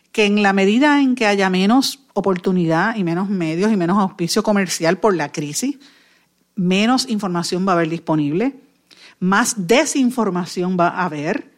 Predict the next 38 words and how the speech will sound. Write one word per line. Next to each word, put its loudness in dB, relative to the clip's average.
es -6
más 0
peligroso 0
para 0
el -2
pueblo -2
el -6
no -2
enterarse 0
de 0
las -2
informaciones, -4
no -2
tener -2
una -2
variedad 0
de 0
pensamiento -2
y 2
de 0
información. -4
Menos 2
personal 0
significa -2
que -2
va 0
a -2
ser -2
más 0
difícil, -2
más -2
cuesta -2
arriba -2
tratar 0
de 0
hacer 0
investigaciones. -4
Y -2